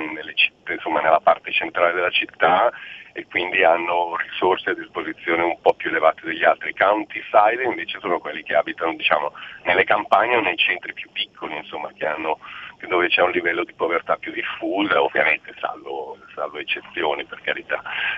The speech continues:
eh, comunque che hanno livelli di vita un po' più basso e anche livelli di, di, di culturali, di, di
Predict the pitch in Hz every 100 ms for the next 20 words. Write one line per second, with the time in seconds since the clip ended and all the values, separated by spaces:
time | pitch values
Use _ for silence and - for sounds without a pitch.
0 | - - 85 76 - - 80 78 92 95
1 | 82 85 92 90 82 80 80 80 80 80
2 | - - 85 - 80 78 76 80 - 87
3 | 85 85 - 98 98 95 82 87 80 80
4 | 80 80 78 78 76 76 73 69 69 69
5 | 67 69 - - - - 76 78 85 82
6 | 76 71 73 69